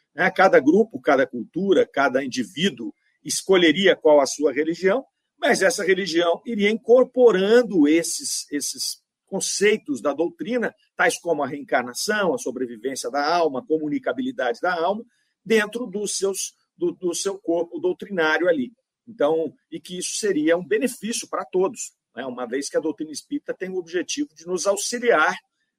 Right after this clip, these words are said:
na evolução espiritual e na condução do planeta Terra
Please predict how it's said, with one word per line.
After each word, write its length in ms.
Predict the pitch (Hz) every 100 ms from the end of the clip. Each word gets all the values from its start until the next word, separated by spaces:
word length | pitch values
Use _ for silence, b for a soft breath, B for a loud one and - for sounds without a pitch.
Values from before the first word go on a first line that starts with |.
| _
na 200 | 175 180
evolução 500 | 165 180 165 - 170
espiritual 760 | 160 - 165 156 151 151 165 185
e 40 |
na 100 | 190
condução 920 | 185 208 214 226 - - 214 214 147 - _ _ _
do 260 | 110 147 160
planeta 440 | 156 143 127 127
Terra 420 | - 135 135 156